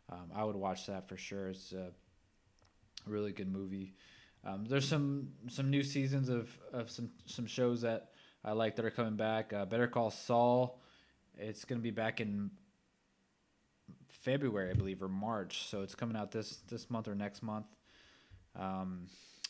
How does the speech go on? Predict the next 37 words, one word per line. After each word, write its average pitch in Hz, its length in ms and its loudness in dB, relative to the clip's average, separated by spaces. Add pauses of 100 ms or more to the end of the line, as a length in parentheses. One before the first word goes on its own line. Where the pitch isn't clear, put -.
what 95 140 -6
else? 92 220 -4
Westworld 135 640 4
is 139 100 0
coming 123 240 0
back 120 420 2 (320)
in 107 140 -8
March. 110 680 -2 (1120)
And 104 120 -6
then 104 160 -2
also, 113 640 -2 (400)
uh, 95 240 -4
Ozarks 117 720 2
is 104 180 -10
getting 107 540 -4 (960)
the 104 100 -4
one 110 160 -2
with 107 120 -2
Jason 107 340 -2
Bateman 107 340 -2
on 95 160 -2
Netflix. 101 480 -4
That 110 140 0
one's 127 140 0
coming 98 280 -4
out 95 280 -4 (380)
in 107 120 -4
March 104 320 -2
as 92 140 -12
well. 101 400 0 (400)
Um, 90 180 -14
so 107 160 -6
we're 123 160 2
getting 120 280 4
a 107 60 0
lot 113 220 4
of, 107 180 0